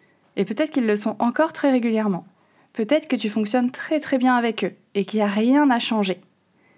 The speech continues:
C'est juste que je vais te donner des astuces si jamais aujourd'hui tu sens que ce trait de personnalité, que cette facette, aujourd'hui elle te bloque.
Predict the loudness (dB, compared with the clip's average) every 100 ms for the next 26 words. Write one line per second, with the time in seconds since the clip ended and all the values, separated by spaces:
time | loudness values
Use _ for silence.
0 | _ _ _ -4 0 0 0 -2 -4 -2
1 | 0 0 0 0 2 2 2 0 -2 -2
2 | -4 -4 -6 _ _ -8 -2 2 2 2
3 | 0 -2 -2 -2 0 -2 -4 _ _ _
4 | _ _ -6 -4 -4 -4 -8 -2 0 0
5 | 0 -2 -2 -2 -2 -4 -4 -2 -2 -2
6 | -4 -2 -2 0 0 0 -6 _ _ -2
7 | 0 2 0 0 -2 -2 -2 -2 -6 -18